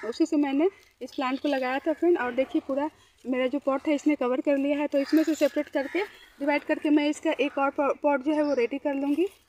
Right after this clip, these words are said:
तो अगला जो plant आप देख रहे हैं यह है Agloneema का। देखिए कितने खूबसूरत इसके पत्ते होते हैं।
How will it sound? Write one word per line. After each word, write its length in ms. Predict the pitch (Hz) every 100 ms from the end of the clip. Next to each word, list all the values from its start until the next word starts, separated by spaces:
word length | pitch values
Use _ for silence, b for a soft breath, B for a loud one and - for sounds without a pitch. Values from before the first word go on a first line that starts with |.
| _ _ _ _ _ _ _ -
तो 40 |
अगला 260 | 233 254 311
जो 100 | 349
plant 300 | 349 349 339
आप 100 | 320
देख 220 | 277 330
रहे 100 | 339
हैं 100 | 339
यह 160 | 294 285
है 180 | 302 262
Agloneema 440 | 269 285 285 285
का। 140 | 285
देखिए 260 | 277 269 311
कितने 260 | 302 285 302
खूबसूरत 400 | 311 269 294 277
इसके 180 | - 302
पत्ते 280 | 269 -
होते 260 | 294 269 294
हैं। 140 | 294